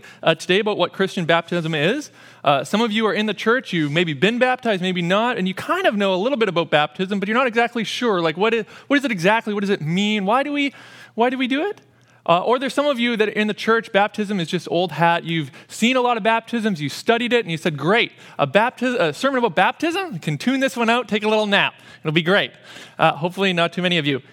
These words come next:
Um, but, uh, I pray wherever you are on that spectrum,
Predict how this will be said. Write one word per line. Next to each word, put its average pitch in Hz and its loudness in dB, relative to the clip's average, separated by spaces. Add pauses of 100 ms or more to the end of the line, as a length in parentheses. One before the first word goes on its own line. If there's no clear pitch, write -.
(120)
Um, 185 2
but, 208 0
uh, 185 2
I 180 2
pray 233 0
wherever 226 0
you 214 0
are 185 2
on 180 0
that 165 2
spectrum, 135 -4